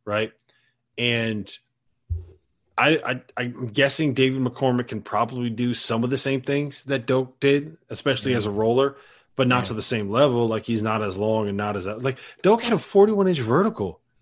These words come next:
Speaker 1: Did you
Speaker 2: Which
Speaker 1: see
Speaker 2: is
Speaker 1: that?
Speaker 2: rare. That's
Speaker 1: A
Speaker 2: rare for
Speaker 1: forty-one inch
Speaker 2: for,
Speaker 1: vertical.
Speaker 2: for, for guys like that. That's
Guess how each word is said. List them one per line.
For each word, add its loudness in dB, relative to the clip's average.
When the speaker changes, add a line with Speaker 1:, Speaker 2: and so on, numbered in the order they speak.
Speaker 1:
Did 0
you 0
Speaker 2:
Which 0
Speaker 1:
see 4
Speaker 2:
is 10
Speaker 1:
that? 6
Speaker 2:
rare. -2
That's -2
Speaker 1:
A 0
Speaker 2:
rare 6
for 4
Speaker 1:
forty-one 10
inch 10
Speaker 2:
for, 4
Speaker 1:
vertical. 8
Speaker 2:
for, -12
for -4
guys 2
like 0
that. -2
That's -6